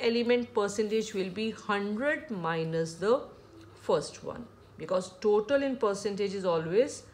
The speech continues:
hundred. So this will come out to be equal to fifty-seven point one percent. And this is hundred minus twenty-seven point three, come out to be equal to seventy-two point seven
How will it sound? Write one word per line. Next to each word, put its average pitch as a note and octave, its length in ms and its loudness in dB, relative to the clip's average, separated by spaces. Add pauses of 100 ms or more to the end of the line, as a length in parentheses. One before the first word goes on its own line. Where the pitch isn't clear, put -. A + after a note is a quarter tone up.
(280)
hundred. C#3+ 460 -6 (640)
So G3 80 -4
this G#3 300 0
will C4+ 140 2
come G#3 240 2
out F#3 160 2
to G#3 60 -2
be F#3 240 -6
equal F3 420 -2
to G#3 220 -6
fifty-seven G3+ 880 -6 (100)
point F3+ 380 -4 (360)
one D#3+ 340 -2
percent. C3 560 -6 (600)
And E3+ 260 -2
this F#3+ 240 -4
is B3 220 2
hundred F#3+ 540 -2
minus F3 440 -2
twenty-seven E3+ 760 -2
point E3+ 540 -4 (460)
three, A#3 460 -6 (580)
come F#3 200 -2
out F#3 180 0
to G3+ 40 -6
be F#3+ 220 -6
equal F3+ 440 -4
to G3+ 180 -4
seventy-two G#3+ 960 -4
point D#3+ 320 -4
seven E3+ 500 -4